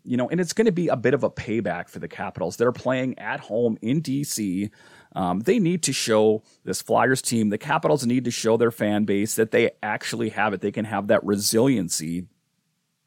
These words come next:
to come back and win these games. Otherwise, um, it's not gonna bode well for this team going forward. You have to face adversity and overcome. And the Capitals,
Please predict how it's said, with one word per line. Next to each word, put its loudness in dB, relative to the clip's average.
to -8
come 0
back 4
and 0
win 2
these 0
games. -4
Otherwise, 4
um, -2
it's -2
not 0
gonna 4
bode 2
well 0
for -6
this -4
team -2
going -4
forward. -2
You -2
have 0
to 0
face -2
adversity -2
and -2
overcome. -4
And -6
the -8
Capitals, 2